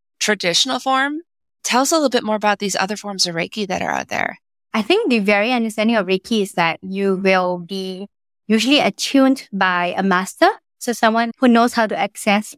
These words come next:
Speaker 2: source energy, and then they go through a series of protocol to make sure that you can connect to the energy. So money Reiki and soulmate Reiki are just different forms that catered specifically to download that particular vibration. It's like being on the radio,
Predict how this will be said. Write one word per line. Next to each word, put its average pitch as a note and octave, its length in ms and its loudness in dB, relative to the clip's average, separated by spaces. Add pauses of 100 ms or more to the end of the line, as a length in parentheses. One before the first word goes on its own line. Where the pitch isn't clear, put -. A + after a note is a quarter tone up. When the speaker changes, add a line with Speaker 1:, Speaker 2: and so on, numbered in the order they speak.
(100)
Speaker 2:
source - 320 -2
energy, F#3 440 -4
and F#3+ 260 0
then G3 140 2
they F#3 100 2
go G3 140 0
through G#3+ 180 0
a F#3+ 80 2
series A#3 260 -2
of D4 120 2
protocol G#3 580 2
to - 160 -6
make F#3 180 0
sure G3 240 0
that F#3+ 140 -4
you F#3 100 -6
can F#3+ 140 -8
connect F#3+ 360 0
to F#3+ 80 0
the F3+ 60 -4
energy. F3+ 500 0 (540)
So - 140 0
money A#3+ 260 6
Reiki C#4 460 4
and F#3+ 240 0
soulmate A3+ 340 2
Reiki F#3+ 300 0
are G#3+ 40 2
just F#4 220 0
different A#3 480 2
forms G#3+ 380 2
that F3+ 220 0
catered A#3 360 0
specifically A3+ 680 0
to G#3+ 120 0
download F#3+ 440 2
that F#3 200 -2
particular G3 300 0
vibration. F3 600 -4 (260)
It's C4+ 200 0
like A3+ 220 0
being B3 180 4
on B3+ 120 4
the A3+ 80 2
radio, F#3+ 480 4